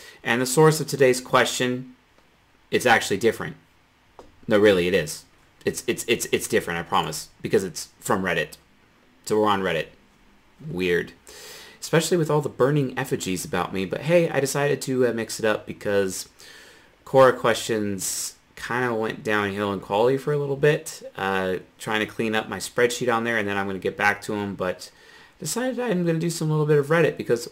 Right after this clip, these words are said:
why not? Answering other people's, uh, questions with or without their permission is an E N T P's dream,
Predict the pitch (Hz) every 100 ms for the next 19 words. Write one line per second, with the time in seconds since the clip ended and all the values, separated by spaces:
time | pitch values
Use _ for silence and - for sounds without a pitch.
0 | - 107 127 123 87 - _ - - -
1 | - - 117 127 135 131 - 135 135 143
2 | 135 139 135 127 - 135 123 - 139 -
3 | 139 135 131 117 135 135 123 131 127 127
4 | 127 123 120 120 120 123 117 - 107 107
5 | 117 - 104 101 98 - 95 107 98 -
6 | - 113 95 78